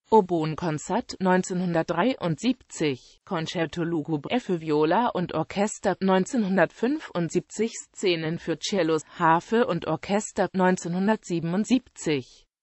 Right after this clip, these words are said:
Canzona, neunzehnhundertachtzig. Stimmen aus der Ferne für Bariton und Sinfonieorchester auf Texte von Jaroslaw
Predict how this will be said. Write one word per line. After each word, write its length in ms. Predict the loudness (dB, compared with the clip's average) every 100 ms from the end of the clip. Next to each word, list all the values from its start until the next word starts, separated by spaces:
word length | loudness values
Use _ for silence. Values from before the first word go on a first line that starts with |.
| _ -4
Canzona, 680 | 0 0 2 0 2 0 0
neunzehnhundertachtzig. 1400 | 2 2 2 -2 -2 -2 0 -2 -2 -6 -6 -6 -12 _
Stimmen 540 | -10 0 6 8 8 4
aus 240 | 0 0
der 160 | 0 -2
Ferne 400 | 0 -2 0 -2
für 180 | -2
Bariton 640 | 4 6 6 2 -2 -4 -4
und 220 | -4 0
Sinfonieorchester 1200 | 0 0 -2 -2 0 2 2 2 -2 -2 -2 -2
auf 160 | -4
Texte 500 | -4 -6 -6 -6 -4
von 240 | -2 -2 0
Jaroslaw 720 | 0 0 0 -2 -2 2 0